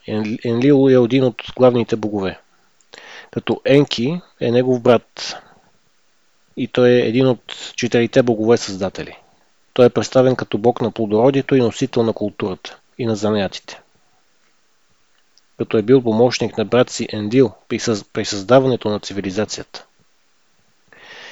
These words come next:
И в мита за Енки, Енки и Нимнах се твърди, че именно той, Енки, е създал хората. В, а,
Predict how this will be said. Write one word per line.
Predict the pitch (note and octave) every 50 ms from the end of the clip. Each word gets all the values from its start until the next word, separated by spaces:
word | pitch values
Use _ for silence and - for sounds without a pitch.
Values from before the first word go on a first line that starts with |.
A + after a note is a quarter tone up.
| - - - - -
И | - B2
в | A2 - -
мита | A#2+ A2+ - - D3
за | C3+ C3 C3 -
Енки, | - A#2+ B2+ C3+ A#2+ - - A#2 A2 G#2+ G2+ - _ - -
Енки | A#2 A#2 A#2+ A2 - - G#2
и | G#2 G2+
Нимнах | G2+ G#2 G#2+ G#2 G#2 G2+ A2+ C#3+ D#3+ D#3 - - - -
се | - - C3 B2+
твърди, | - - - A2 G#2+ B2 C#3
че | - - - C3+ D3
именно | - A#2 B2 B2+ A#2 A2 A2 G#2 - -
той, | - C3 C3 A2+ - - - _ _ _
Енки, | - A#2+ A2+ G#2+ - - - - - - - -
е | -
създал | - - G2 F#2+ F#2+ G2+ G2+
хората. | G2 - G2+ F#2 E2 - - - - - _ _ _ _ _ _ _ _ _ _ _ _ _ _ _ _ _ _ _ _ _ _ _ _ _ _ _ _ _ _ _ _ _ _ _ _ _ _ _ _ - _ _ _ -
В, | A#2 A2 - - - A#2
а, | A2 G#2+ G#2+ A2 -